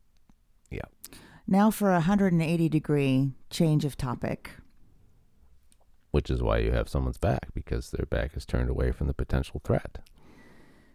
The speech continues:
Speaker 2: I was listening to Lex Friedman's latest podcast where he's having a conversation with Jared Kushner.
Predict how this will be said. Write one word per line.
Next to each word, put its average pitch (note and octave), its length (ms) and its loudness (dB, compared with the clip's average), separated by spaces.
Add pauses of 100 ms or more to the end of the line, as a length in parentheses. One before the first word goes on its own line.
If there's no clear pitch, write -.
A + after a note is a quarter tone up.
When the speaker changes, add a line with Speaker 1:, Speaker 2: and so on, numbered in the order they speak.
(160)
Speaker 2:
I E3+ 240 4
was E3+ 240 2
listening D3 680 0
to C#3 640 -2
Lex D3 380 -4
Friedman's C#3 840 0
latest D3 380 -2
podcast C#3+ 680 -4
where D#3 100 -6
he's D3 180 -6
having C#3+ 280 -4
a C3+ 40 -6
conversation C3+ 840 -6
with C3 140 -2
Jared C3 320 -4
Kushner. - 400 -8